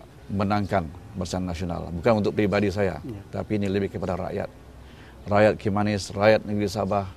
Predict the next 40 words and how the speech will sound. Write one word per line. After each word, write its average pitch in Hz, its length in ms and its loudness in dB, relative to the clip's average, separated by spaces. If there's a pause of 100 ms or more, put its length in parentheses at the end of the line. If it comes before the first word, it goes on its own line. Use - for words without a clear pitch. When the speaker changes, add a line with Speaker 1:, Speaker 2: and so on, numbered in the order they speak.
(120)
Speaker 1:
itu 104 240 -2
jauh 98 160 2
lebih 90 240 0
penting 87 320 -4
daripada 76 240 -6
saya 78 320 -8
sendiri. 71 320 -12 (640)
Jadi, 92 320 0 (800)
insyaAllah, 95 380 -2 (180)
ah, 95 160 -6 (560)
mereka 92 320 0
akan 92 160 -2
terjemahkan 85 480 -4
pada 85 160 -8
lapan 85 160 -8
belas 85 200 -6
hari 82 120 -6
bulan 82 160 -10
nanti. - 240 -14 (160)
Speaker 2:
Okey, 131 200 0
akhir 175 200 4
sekali, 190 160 10
Datuk, 170 280 10 (280)
tentang 156 240 4
isu 156 400 6
M 156 160 2
A 151 160 4
enam 135 160 6
puluh 131 160 0
tiga. 110 400 -2 (160)
Nampaknya 151 560 4 (320)
menjadi 139 320 4
juga 139 320 8
antara 117 320 2
isu 123 400 -2
utama 123 320 4
yang 110 80 0
dibangkitkan 113 640 -4
kerana 123 320 2
dikatakan 117 400 0